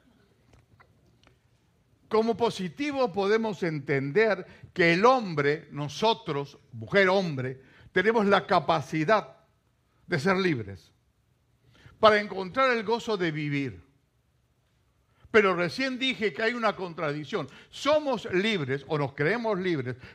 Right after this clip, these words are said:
pero tenemos cosas del futuro en un equipaje que cuando lo abrimos nos da problemas. "No, yo no, pastor. Tú no porque mientes. O no te has dado cuenta todavía". Son dos conceptos que pueden.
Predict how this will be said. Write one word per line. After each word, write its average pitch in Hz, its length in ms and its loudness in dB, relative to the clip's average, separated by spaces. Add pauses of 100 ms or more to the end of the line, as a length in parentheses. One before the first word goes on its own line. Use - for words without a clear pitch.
pero 185 220 0
tenemos 226 380 -2
cosas 226 400 -4
del 160 140 -4
futuro 160 420 -4
en 180 60 -4
un 220 120 -6
equipaje 151 640 -6 (260)
que 202 140 -2
cuando 165 340 0
lo 151 140 0
abrimos 226 500 -4 (280)
nos 156 320 -2
da 156 180 4
problemas. 110 960 -10 (1200)
"No, 151 220 -4
yo 147 220 -6
no, 156 200 -6
pastor. 101 400 -12 (460)
Tú 180 160 -8
no 185 180 -6
porque 180 220 -8
mientes. 120 640 -10 (1300)
O 147 120 -4
no 135 140 -6
te 147 80 -6
has 131 100 -4
dado 135 260 -4
cuenta 123 400 -8
todavía". 98 600 -14 (260)
Son 185 240 -8
dos 247 120 -6
conceptos 247 480 -12
que 135 100 -10
pueden. 139 260 -12